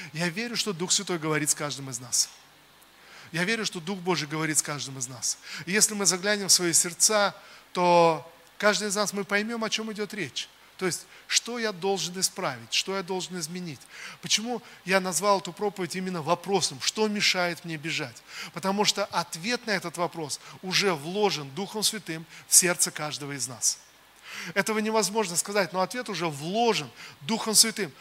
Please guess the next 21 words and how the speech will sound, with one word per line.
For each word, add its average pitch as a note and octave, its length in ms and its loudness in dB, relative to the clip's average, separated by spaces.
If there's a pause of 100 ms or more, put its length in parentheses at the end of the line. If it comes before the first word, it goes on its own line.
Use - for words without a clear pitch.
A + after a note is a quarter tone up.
(180)
Что-то B3 360 -2
внутри G#3+ 340 -2
себя G#3+ 320 2
ты F#3+ 200 -4
знаешь: F#3+ 600 2 (200)
«Я D#3 160 -2
должен E3+ 500 2
это D#3 200 -8
изменить, C3+ 520 -8 (320)
я D#3+ 140 -6
должен E3 400 0
от D3+ 100 -10
этого D#3 240 -6
отказаться, D3 540 -6 (320)
я E3+ 100 -6
должен D#3+ 320 -2
исправить D#3 460 0
это D3 140 -10
в - 60 -4
своей D3 220 -4
жизни, A#2+ 400 -8